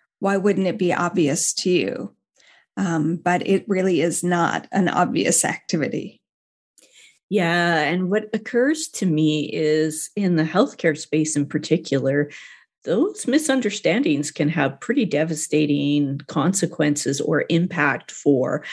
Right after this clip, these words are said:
Speaker 2: um, the patient or the client that is being served. Um, you know, a, a simple example is medication errors, but much beyond that are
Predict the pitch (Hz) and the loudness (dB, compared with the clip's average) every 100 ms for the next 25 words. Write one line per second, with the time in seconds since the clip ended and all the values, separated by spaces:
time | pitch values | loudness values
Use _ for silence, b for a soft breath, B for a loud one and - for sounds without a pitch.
0 | B B - 151 139 139 - 160 151 - | B B -2 0 0 -6 0 4 4 2
1 | 151 143 147 135 143 - 160 214 151 - | -2 -2 -2 -2 -4 -4 -2 0 0 -2
2 | 135 127 135 - 143 131 - - 175 - | -2 -2 -4 -4 -4 -2 -2 0 2 0
3 | - 175 - - 175 143 139 139 139 B | -2 -6 -6 -4 0 2 2 0 -4 B
4 | B - 156 131 131 - - - - - | B 2 2 2 -2 -4 -2 0 0 -2
5 | - 190 - 233 - - - 151 143 143 | 0 2 2 2 0 -4 -2 -2 0 -2
6 | 139 147 139 139 - 165 165 156 120 - | -2 -2 -2 -2 2 2 2 0 -2 -2
7 | - - - 190 190 - 160 131 - 170 | 0 2 4 2 2 0 0 0 0 0
8 | 165 214 214 214 151 143 165 240 156 135 | 2 0 -4 -4 -2 0 0 0 0 -2
9 | - 131 139 151 151 - 147 139 147 | -4 -2 2 0 0 -2 0 2 2